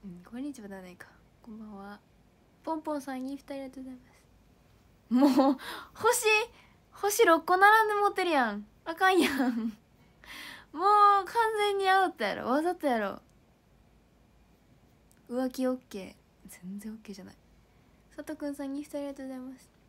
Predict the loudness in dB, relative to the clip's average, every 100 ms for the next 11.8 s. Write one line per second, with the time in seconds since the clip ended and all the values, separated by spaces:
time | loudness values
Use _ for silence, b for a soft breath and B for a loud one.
0 | _ _ _ _ -8 -6 -4 -4 -4 -4
1 | -6 -6 -8 -8 -8 -8 -8 -12 -10 -12
2 | -16 _ _ _ _ _ _ _ _ _
3 | _ _ _ -18 -14 -12 -12 -14 -18 -14
4 | -12 -10 -10 -12 -12 -12 -12 -14 -18 _
5 | _ _ _ _ _ _ _ _ _ _
6 | -12 -10 -10 _ -12 -12 -14 -18 -20 -20
7 | -20 -20 _ _ _ _ _ _ _ _
8 | _ _ _ _ _ _ _ _ -14 -12
9 | -8 -8 -10 -12 -10 -8 -10 -12 -14 -16
10 | -18 -20 _ _ _ _ _ _ _ _
11 | _ _ _ _ _ -20 -20 -20